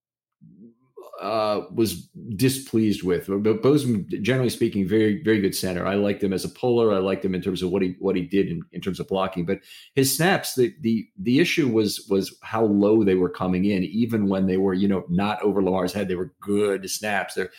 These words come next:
they're really a, a lot of times were not good snaps. It improved a little bit as the,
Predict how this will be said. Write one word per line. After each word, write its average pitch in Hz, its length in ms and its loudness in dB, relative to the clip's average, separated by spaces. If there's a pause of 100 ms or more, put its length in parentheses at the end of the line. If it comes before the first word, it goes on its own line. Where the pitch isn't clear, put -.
(120)
they're 101 120 2
really 101 240 4
a, 92 180 -2
a 95 80 0
lot 98 220 0
of 85 60 -10
times 98 280 -4
were 92 100 0
not 90 300 -4
good 85 180 -4
snaps. - 380 -8 (240)
It 127 140 4
improved 165 340 2
a 151 60 2
little 123 180 4
bit 110 100 4
as 104 140 2
the, 95 180 0